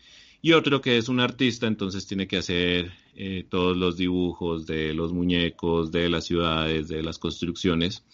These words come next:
Entonces, al ser solo ellos tres, eh, se demora mucho en desarrollar este juego. La música la subcontratan con una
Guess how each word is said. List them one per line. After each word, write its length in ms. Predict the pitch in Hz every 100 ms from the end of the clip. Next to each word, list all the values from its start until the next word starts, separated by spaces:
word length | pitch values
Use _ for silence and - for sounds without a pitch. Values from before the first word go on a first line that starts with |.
| - - - - -
Entonces, 480 | 107 113 113 123 -
al 240 | 113 98
ser 180 | 127 127
solo 320 | - 135 135
ellos 340 | 131 127 127 -
tres, 460 | 139 131 135 - 110
eh, 400 | 104 101 95 92
se 120 | -
demora 340 | 95 92 101
mucho 640 | 107 107 101 - 90 90 87
en 200 | 95 85
desarrollar 880 | 82 - 85 82 80 82 80 80 85 - - - - 98
este 240 | 90 101
juego. 320 | 135 113 92 - -
La 120 | 113 117
música 420 | 143 170 165 151
la 300 | 127 113 107
subcontratan 840 | 107 101 110 98 101 104 117 135
con 200 | 139 113 98
una 760 | 98 101 101 98 95 90 87